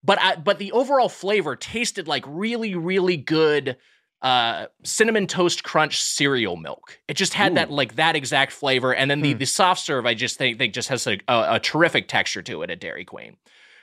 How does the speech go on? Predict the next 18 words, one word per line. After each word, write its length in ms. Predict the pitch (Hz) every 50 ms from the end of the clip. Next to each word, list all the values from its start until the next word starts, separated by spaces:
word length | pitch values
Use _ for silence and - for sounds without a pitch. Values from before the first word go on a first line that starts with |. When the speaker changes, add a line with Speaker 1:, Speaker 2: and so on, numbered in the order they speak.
| _ _ -
Speaker 1:
And 200 | 135 139 139 135
so 280 | - - 147 139 131 127
this 200 | 190 - - 208
was, 220 | 185 165 147 127
I, 320 | - 151 143 139 - 147
I 40 | 151 147
mean, 100 | 143 143
I, 100 | 147 -
I 120 | - 160 170
thought 140 | 185 196 175
this 140 | 170 143
was 120 | 156 135 -
great. 220 | - 127 131 123 -
I 120 | 143 165
would 160 | 190 202 151 143
get 140 | 160 156
it 100 | 151 143
again. 460 | 135 123 104 123 120 117 113 113 110